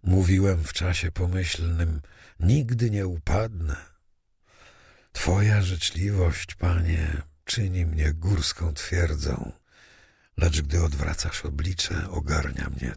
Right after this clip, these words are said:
trwoga. Do Ciebie, Panie, wołałem, mego Boga błagałem o litość. Jaki pożytek z mojego płaczu, jeśli zejdę do grobu?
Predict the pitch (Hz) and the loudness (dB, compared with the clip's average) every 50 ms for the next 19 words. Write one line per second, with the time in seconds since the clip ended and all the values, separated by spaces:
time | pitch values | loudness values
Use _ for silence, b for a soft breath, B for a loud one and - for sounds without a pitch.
0 | - - - - - - - - - - - - - - - - - _ _ _ | -4 0 0 0 0 0 -2 -4 -6 -6 -6 -8 -8 -10 -12 -16 -20 _ _ _
1 | _ _ _ _ _ _ _ _ B B B B B B B B B B - 80 | _ _ _ _ _ _ _ _ B B B B B B B B B B 2 2
2 | 87 78 - - - 90 78 71 65 67 71 67 - - 62 64 67 71 69 64 | 4 4 4 4 2 2 2 2 0 0 -2 -2 -2 -2 0 0 0 -2 -2 -2
3 | 64 62 60 65 69 67 65 73 80 78 78 71 69 67 65 65 64 64 - B | -2 -2 -2 -2 -2 0 0 0 0 0 0 0 -2 -2 -4 -6 -8 -10 -12 B
4 | B B B B B B 82 87 95 104 107 101 101 101 90 78 71 - 98 101 | B B B B B B 4 6 6 6 4 4 4 2 2 2 2 2 2 4
5 | 101 87 85 87 85 82 80 73 69 - 87 87 82 92 92 87 85 82 80 78 | 4 2 2 2 2 2 0 0 0 0 2 2 2 2 2 2 2 2 2 0
6 | 78 78 73 71 73 - - - 73 71 - - - - - - - - _ _ | -2 -2 -4 -4 -6 -6 -6 -6 -6 -6 -8 -12 -14 -14 -14 -14 -16 -16 _ _
7 | _ _ _ _ _ _ _ _ _ _ _ _ _ _ _ _ _ _ _ _ | _ _ _ _ _ _ _ _ _ _ _ _ _ _ _ _ _ _ _ _
8 | - 123 120 - - 120 - - 120 107 101 101 101 - - 87 78 76 80 78 | -2 0 0 0 0 -2 -2 0 2 2 2 0 -2 0 0 -2 -2 -2 -4 -4
9 | 76 76 78 80 80 - - 78 - - - 82 85 87 87 - - - - 90 | -4 -4 -2 -2 -2 -2 -2 -2 -4 -4 -2 0 0 0 0 0 -4 -6 -6 -8
10 | 85 80 - - - 104 90 78 78 80 80 80 80 87 87 87 90 87 87 98 | -8 -8 -8 -6 -4 -2 -2 0 0 0 -2 -2 -2 -2 -2 -2 -2 -4 -4 -4
11 | 104 104 95 78 71 - - | -6 -6 -6 -6 -8 -10 -16